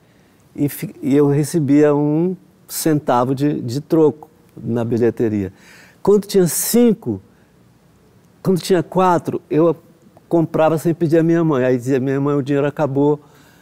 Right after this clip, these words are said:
me dê." Então, era uma conta bem feitinha, mas muito pequenininha, e eu era, era só que eu pudesse ir, entrar no cinema.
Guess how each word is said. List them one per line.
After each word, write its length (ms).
me 220
dê." 220
Então, 260
era 100
uma 140
conta 260
bem 220
feitinha, 500
mas 160
muito 280
pequenininha, 720
e 160
eu 180
era, 300
era 240
só 280
que 100
eu 40
pudesse 560
ir, 100
entrar 400
no 80
cinema. 520